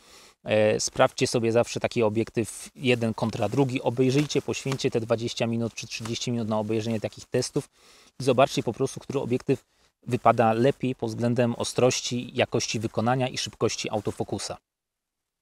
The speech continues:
I te obiektywy, które tutaj widzicie, one właśnie w tych trzech cechach, czyli jakość obrazka, kontrast, ostrość na środku i na bokach kadru, e, szybkość autofokusa,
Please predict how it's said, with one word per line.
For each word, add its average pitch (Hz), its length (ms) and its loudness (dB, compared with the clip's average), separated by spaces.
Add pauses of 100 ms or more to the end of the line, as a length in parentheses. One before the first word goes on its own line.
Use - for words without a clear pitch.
(760)
I 143 60 -4
te 165 140 4
obiektywy, 127 580 4 (120)
które 113 280 4
tutaj 117 260 2
widzicie, 113 520 0 (280)
one 131 200 2
właśnie 120 260 2
w - 60 -10
tych - 180 0
trzech - 260 0
cechach, 135 520 2 (100)
czyli 95 320 -6 (140)
jakość 120 340 4
obrazka, 143 500 2
kontrast, 131 680 2 (300)
ostrość 127 460 0
na 123 120 -2
środku 127 460 -4
i - 80 -10
na 117 120 0
bokach 117 320 0
kadru, 113 400 0 (500)
e, - 160 -6
szybkość - 400 2
autofokusa, 131 640 0